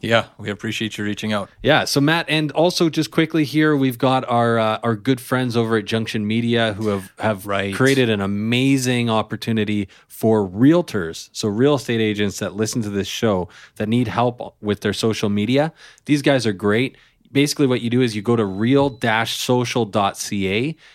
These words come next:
Speaker 2: you sign up, and just because you heard it on this podcast, you will get twenty percent off of training. It's happening when, Matt?
Speaker 1: It's happening November twenty-first. We should point out, last podcast, I think we said it was at the Opus Hotel.
Speaker 2: Right.
Speaker 1: I think it's actually
Speaker 2: Blue.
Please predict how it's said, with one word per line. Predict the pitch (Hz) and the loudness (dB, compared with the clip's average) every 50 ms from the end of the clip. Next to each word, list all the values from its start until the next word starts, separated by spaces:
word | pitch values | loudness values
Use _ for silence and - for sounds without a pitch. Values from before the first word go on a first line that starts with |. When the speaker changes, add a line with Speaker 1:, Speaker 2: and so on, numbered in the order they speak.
| _ _ - | _ _ -8
Speaker 2:
you | 107 110 101 | -6 -2 0
sign | - - - - 127 127 143 135 123 | 0 0 0 0 0 0 0 0 0
up, | - 123 - - | 0 -2 -2 -4
and | - 110 110 104 | -6 -6 -6 -2
just | 101 131 139 135 | -2 -2 -2 -2
because | - 127 - - 131 117 | -4 -8 -4 -2 -4 -2
you | 110 123 117 107 | 0 -2 -2 0
heard | 123 127 123 | 0 0 0
it | 120 113 | 0 0
on | 113 113 113 | 0 0 -2
this | 107 101 | -2 -4
podcast, | - - 107 107 107 110 117 - 123 127 135 135 - - - _ _ _ - | -4 -2 -2 -2 -2 -2 -4 -4 -2 -2 -2 -2 -6 -8 -12 _ _ _ -8
you | - 117 120 | -2 0 2
will | 120 117 | 2 2
get | 104 113 107 - | 2 0 -4 -4
twenty | - - 120 117 117 113 | -4 -4 -2 0 -2 -2
percent | - - 107 - - - 104 104 | -2 -4 -6 -4 -2 -4 -2 -2
off | 101 98 101 101 - - | 0 -2 -2 -2 -4 -8
of | - 104 98 - - | -10 -10 -10 -10 -10
training. | - - 110 104 107 113 113 107 | -6 -4 -2 -2 -2 -2 -2 -4
It's | 95 - - | -4 -6 -4
happening | - 107 110 - - 113 110 104 104 104 104 101 101 _ - | -4 -4 -4 -4 -4 -4 -2 -2 -2 -2 -4 -4 -8 _ -6
when, | 98 104 110 120 127 | -2 -2 0 0 0
Matt? | 131 135 147 - - - - - _ - | 0 -2 -2 -4 -8 -16 -20 -20 _ -10
Speaker 1:
It's | - 113 - - | -8 -6 0 0
happening | 127 127 123 131 127 123 120 | 0 0 0 -2 -2 0 0
November | 120 113 101 120 123 131 131 | 0 0 2 0 0 0 -2
twenty-first. | 117 - - 127 120 117 117 - 120 123 127 120 - - - - | -4 -4 -4 -4 -4 -4 -4 -4 -4 -4 -2 -4 -6 -10 -14 -12
We | 117 110 104 - | -10 -10 -10 -8
should | - - - 139 139 127 | -8 -4 -2 -2 -4 -4
point | - - 131 120 113 113 | -6 -4 -2 0 0 0
out, | 110 110 - | -2 -2 -2
last | 107 107 107 104 - - | -2 -4 -4 -4 -4 -4
podcast, | 110 107 104 - - 107 104 - | -4 -4 -4 -2 -4 -6 -4 -4
I | 98 | -8
think | 98 - 110 101 - | -10 -8 -10 -12 -10
we | - 101 | -10 -10
said | - - 104 104 104 | -8 -6 -6 -6 -6
it | 98 | -6
was | 98 101 95 - | -8 -8 -8 -6
at | 101 98 98 95 _ _ _ - | -4 -4 -4 -6 _ _ _ -20
the | 107 101 101 92 - | -14 -10 -10 -10 -6
Opus | - 107 107 - 123 117 - | -6 -6 -6 -6 -6 -6 -4
Hotel. | 117 117 117 - - 113 120 127 131 131 - _ - | -4 -4 -4 -4 -2 -2 -2 -2 -2 -6 -8 _ -2
Speaker 2:
Right. | 107 92 92 - _ - | 0 0 0 -4 _ -10
Speaker 1:
I | - 104 | -10 -10
think | - _ - - 127 139 147 - | -10 _ -8 -6 -6 -4 -4 -4
it's | 113 - - | -6 -6 -6
actually | - 104 104 101 95 127 143 151 127 | -8 -8 -6 -2 2 4 4 4 4
Speaker 2:
Blue. | 95 82 | 2 -2